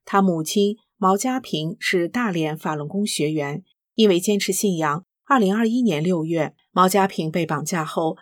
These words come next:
至今仍被非法关押。傅伟彤女士和日本各地法轮功学员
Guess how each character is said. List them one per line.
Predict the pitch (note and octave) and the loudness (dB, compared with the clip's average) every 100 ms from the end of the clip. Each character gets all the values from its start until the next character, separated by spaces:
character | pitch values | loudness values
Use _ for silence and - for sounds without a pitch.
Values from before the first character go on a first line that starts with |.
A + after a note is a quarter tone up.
| _ | _
至 | - A#3 | 0 0
今 | F#3+ A3 A3 | 2 2 2
仍 | F3+ D#3 | 0 -2
被 | F#3+ E3+ | 0 -2
非 | D#3+ E3+ | 0 -4
法 | D#3+ C#3+ | -2 -4
关 | F3+ F3 F#3 | -2 -2 0
押。 | F#3 F3+ - _ _ _ | 0 -2 -6 _ _ _
傅 | - C#4+ | 0 2
伟 | F#3 | 4
彤 | D3+ E3+ F#3+ | 2 -2 0
女 | G3 | 0
士 | C3+ - F3 F3 | 0 0 2 0
和 | - F3+ E3+ | 0 0 2
日 | G3 | 2
本 | F3 D3+ | 0 -2
各 | F3 F#3+ | -2 0
地 | F#3 | 0
法 | D#3 D3+ | -2 -4
轮 | D3 | -4
功 | D#3 G#3+ | -2 -2
学 | A3 D#3 | 0 0
员 | E3+ D3 D3 | 0 -2 -4